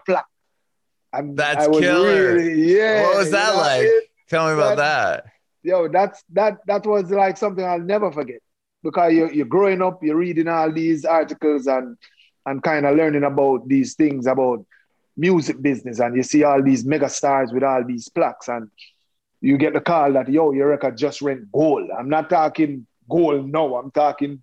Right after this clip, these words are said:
Speaker 1: real gold, you know what I mean? And
Speaker 2: Right.
Speaker 1: for a, for a, for an independent label also from Jamaica, and just myself and Wayne Wonder just teaming up and, and selling gold at the time, it was a big, it was a big thing for me. You know what I mean? A real big thing for me.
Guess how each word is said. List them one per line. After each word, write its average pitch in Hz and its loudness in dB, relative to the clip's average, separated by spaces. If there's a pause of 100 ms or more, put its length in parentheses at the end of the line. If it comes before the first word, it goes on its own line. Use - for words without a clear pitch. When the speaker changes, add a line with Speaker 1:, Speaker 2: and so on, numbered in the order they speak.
(140)
Speaker 1:
real 175 4
gold, 139 2
you 143 -4
know 143 0
what 156 0
I - -4
mean? 175 0 (280)
And 135 0
Speaker 2:
Right. 196 0
Speaker 1:
for 160 4 (160)
a, 143 0
for 156 2
a, 151 0
for 151 2
an 147 4
independent 180 -2
label 151 0
also 139 -6 (240)
from 139 -2
Jamaica, 127 -4 (360)
and 127 -10
just 135 0
myself 143 0
and 131 -2
Wayne 180 2
Wonder 127 -2
just 120 -10 (200)
teaming 151 0
up 151 0
and, 120 -4 (300)
and 113 -6
selling 175 2
gold 131 2
at 131 2
the 143 0
time, 147 0
it 143 -14
was 135 0
a 135 2
big, 143 0
it 143 0
was 165 2
a 156 2
big 165 0
thing 147 0
for 139 -2
me. 156 -4 (240)
You 120 -12
know 131 -4
what 139 0
I - -2
mean? 151 2
A 131 2
real 170 4
big 151 0
thing 139 -2
for 131 -2
me. 123 -8